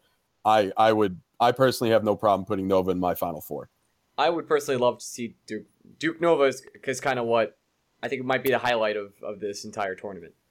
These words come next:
Speaker 2: So that's kinda where I'm hoping it heads. I think that's gonna be a great game when it, if it, if and when it does happen. Uh, do you guys, Vin, do you have another upset you wanna talk about in the East, or should we move on to the West at this point?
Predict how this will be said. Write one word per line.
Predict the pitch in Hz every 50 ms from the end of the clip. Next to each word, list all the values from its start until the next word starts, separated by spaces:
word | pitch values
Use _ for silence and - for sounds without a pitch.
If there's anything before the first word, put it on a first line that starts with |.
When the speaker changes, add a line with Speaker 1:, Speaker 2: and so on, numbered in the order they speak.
| _ _ _ _ _
Speaker 2:
So | - 131
that's | 127 -
kinda | 160 139 131
where | 123 123 120
I'm | 117 110 107 107
hoping | 107 110 123 98 - 107 95
it | 92
heads. | 101 95 73 - - - - - - _ _
I | -
think | 107 110 113
that's | 110 110 -
gonna | 117 107
be | 101 101
a |
great | 101 104 101 98
game | - 98 95 95
when | 95 92
it, | 92 -
if | 107 101 -
it, | 113 -
if | - 185 185 185 160
and | 139 131 135
when | 135 127
it | 120
does | 117 120 113 107 117
happen. | 113 101 98 - 87 82 _ _ _ _ _ _ _ _ _ -
Uh, | 110 113 117 117 117 113
do | 113 - - 139
you | 143
guys, | 160 151 143 123 120
Vin, | 127 127 180 180
do | 151
you | 160
have | 170 170
another | 175 175 160 151 160
upset | 165 - 214 190 156
you | 170
wanna | 160 156
talk | 170 165 160
about | 156 165 156
in | 143
the | 151 151 165
East, | 190 196 170
or | 151 127
should | - - 147
we | 143 139
move | 139 135 127
on | 123 123 113
to | 123
the | 113 110
West | 104 104 - - -
at | 98
this | 95 95 -
point? | - 101 90 85